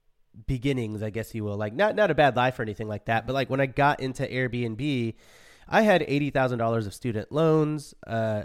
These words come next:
debt, and then, like, you know, another twenty thousand dollars in, like, credit card debt. And so when I started this whole Airbnb thing, I actually started in, uh, what was it? Like, it, oh yeah, rental arbitrage. So it's basically where you rent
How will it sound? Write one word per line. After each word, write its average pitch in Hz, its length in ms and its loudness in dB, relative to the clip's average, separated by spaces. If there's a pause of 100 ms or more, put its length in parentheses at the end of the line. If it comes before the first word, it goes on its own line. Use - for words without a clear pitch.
debt, 135 340 2
and 120 140 -2
then, 120 120 0
like, 113 340 -4
you 120 100 -6
know, 104 300 -4
another 123 260 -2
twenty 135 220 -6
thousand 117 300 -4
dollars 107 420 -4
in, 101 400 -8
like, 104 180 -10
credit 104 240 -10
card 95 240 -12
debt. 92 360 -10
And 107 140 -10
so 120 520 0 (540)
when 143 140 0
I 143 40 0
started 202 260 2
this 165 120 -2
whole 143 200 -2
Airbnb 117 580 -4
thing, 113 220 -6
I 117 40 0
actually 123 220 -4
started 117 680 -4
in, 107 440 -6 (420)
uh, 120 260 -6
what 120 140 -8
was 113 180 -8
it? 104 140 -12
Like, 117 140 -8
it, 120 220 -8
oh 139 140 -4
yeah, 113 160 -6
rental 143 280 -4
arbitrage. 104 600 -4
So - 80 -4
it's 123 100 -4
basically 165 360 0
where 139 100 0
you 123 200 -2
rent 120 440 -2